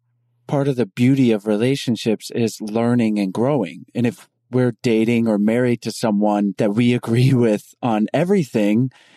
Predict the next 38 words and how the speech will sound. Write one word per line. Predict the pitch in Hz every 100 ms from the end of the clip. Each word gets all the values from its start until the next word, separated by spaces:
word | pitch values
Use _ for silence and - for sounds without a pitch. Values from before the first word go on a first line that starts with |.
| _
it's | 143 -
not | 185 202
that | 190 190
interesting | 214 214 196 - 120 92 90 -
and | - 127
it's, | 131 - - -
it's | 131 -
not | 139 143 -
gonna | 143 135 - -
push | 147 127 -
growth, | 131 151 113 98 - - - - _
but | 135
it's | 139 -
an | 123 -
interesting | 131 131 139 - 127 117
line. | 151 180 123 104
And | 104
obviously | 117 110 113 - 113 110 107
it | -
depends | - 123 110 104 107
on | 104 101 90 -
lots | 117 127 131 -
of | 110
factors, | 120 104 104 110 101 -
different | 147 143 117
situations, | 120 113 104 104 - 110 107 - -
where | 120 151 185
you're | 175 151
at | 185 220
in | 165 135
your | 101
relationship. | 104 92 92 - 95 - 95 -
Maybe | 107 117 185
you | 185 190
had | 175 170
a |
rough | 123 95 123 156 -
month | 120 135 104 - -